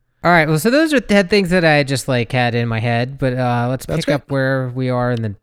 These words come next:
Speaker 1: doc.
Speaker 2: Okay.
Speaker 1: Which, uh, yeah, maybe. I mean, we only, like, barely talked about it, but there's, again, this,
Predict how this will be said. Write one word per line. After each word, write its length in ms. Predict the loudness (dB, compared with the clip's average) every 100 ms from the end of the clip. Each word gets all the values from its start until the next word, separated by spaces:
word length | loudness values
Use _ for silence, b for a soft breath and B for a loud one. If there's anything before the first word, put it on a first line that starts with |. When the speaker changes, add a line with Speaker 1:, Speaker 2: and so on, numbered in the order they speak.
| _
Speaker 1:
doc. 720 | -6 -2 -2 -2 -4 -8 -14 -10
Speaker 2:
Okay. 220 | -4 -4 -4 -6
Speaker 1:
Which, 440 | -6 -6 -8 -6
uh, 1080 | -4 -2 -2 -2 -2 -2 -2 -2 -4 -4 -6 -10 _ _ _ _ _ _ _ _ _ _ _ _ _ _ _ _
yeah, 520 | -4 0 2 2 0
maybe. 840 | -2 -2 -2 -2 -2 0 0 -2 -8 -20 _ _ _ _ _ _ _ _ _ _ _ _
I 120 | -2 0
mean, 160 | 2
we 160 | 2 0
only, 360 | 0 0 0
like, 360 | 0 0 -4 -4
barely 560 | -2 0 0 0 0 -2
talked 380 | -4 -4 -4 -6
about 320 | -4 -4 -2
it, 200 | -6 -6
but 320 | -6 -6 -4
there's, 400 | -4 -2 -4 -10
again, 440 | -10 -8 -4 -4 -2
this, 460 | -4 -6 -12 -16